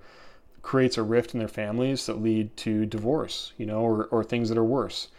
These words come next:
And the worst thing you can do is try and close people off or think that you can solve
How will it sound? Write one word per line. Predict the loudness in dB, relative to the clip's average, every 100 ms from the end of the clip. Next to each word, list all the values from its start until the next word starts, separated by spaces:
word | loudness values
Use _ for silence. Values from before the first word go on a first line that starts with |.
| -20 -20 -20 -10
And | -2 0 0
the | 0
worst | 4 4 4
thing | 2
you | 0
can | 0
do | 0 0
is | -2
try | -4 -2
and | -2 -6
close | -2 -2 -2
people | -4 -4 -2
off | 0 0 -4
or |
think | -8 -8
that | -6 -6
you | -8
can | -8 -10
solve | -4 2 4 4 0